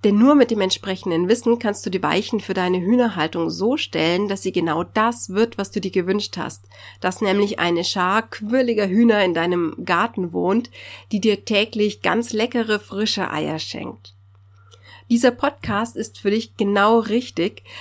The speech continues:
wenn du Hühner magst, dich selbst aber noch als Anfänger siehst. Egal, ob du jetzt noch davon träumst, eigene Hühner zu halten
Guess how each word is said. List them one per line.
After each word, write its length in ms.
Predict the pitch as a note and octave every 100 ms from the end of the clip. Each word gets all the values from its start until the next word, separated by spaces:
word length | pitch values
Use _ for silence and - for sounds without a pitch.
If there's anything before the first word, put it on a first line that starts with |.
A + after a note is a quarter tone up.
| - -
wenn 180 | G3+ G#3
du 80 |
Hühner 240 | F#3+ G3+ F3+
magst, 440 | D#3+ F3 B3 -
dich 120 | G3
selbst 320 | - C4 - -
aber 160 | G3
noch 240 | G3+ G#3+ -
als 180 | F#3+
Anfänger 480 | - F3+ F3+ F3 C#3
siehst. 360 | - - - - - - - -
Egal, 400 | - F#3+ F#3 G3+
ob 220 | F#3+ -
du 80 | G3
jetzt 520 | F#3+ F#3 - - -
noch 200 | G3 F3+
davon 320 | E3+ - D#3+
träumst, 500 | - A3+ A3 B3 -
eigene 320 | F#3 G3 G#3+ G#3+
Hühner 380 | G#3 G#3+ G#3
zu 200 | G#3+ A3+ G3
halten 520 | F#3 G3 G#3+ A3